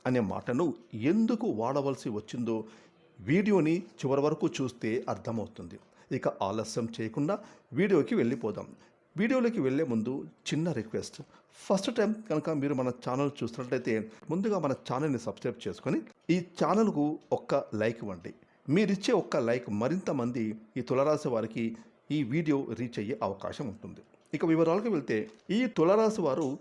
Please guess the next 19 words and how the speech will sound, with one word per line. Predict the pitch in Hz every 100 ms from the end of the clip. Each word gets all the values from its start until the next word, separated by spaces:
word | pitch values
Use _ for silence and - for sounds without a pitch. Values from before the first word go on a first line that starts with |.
| - -
చాలా | 147 180
అంటే | 180 170 151 131
చాలా | 110 113 - _ -
అదృష్టవంతులు, | - - 156 - 123 110 113 117 127 - 98
భాగ్యవంతులండి. | - 110 - 113 131 127 95 98 107 - _ -
ఎందుకంటే | 110 160 - 110 147 127 -
ఈ | 123 170 226 226 135 104
రాశి | 120 156 196
వారి | 151 131 147 107 - _
మనస్తత్వం | 107 147 160 143 - 131 165 - -
చాలా | 147 190 185
అంటే | 135 156 139 120
చాలా | 120 131 127 _
నిర్మలంగా, | 113 127 151 165 147 131 123 123 123 -
ఎంతో | 147 190 190 - -
స్వచ్ఛంగా, | - - 127 - 165 139 120 113 - _
ఎంతో | 139 190 208 156 110
మంచి | 98 104 156 190 220 123 - -
మనస్సు | 131 147 - 135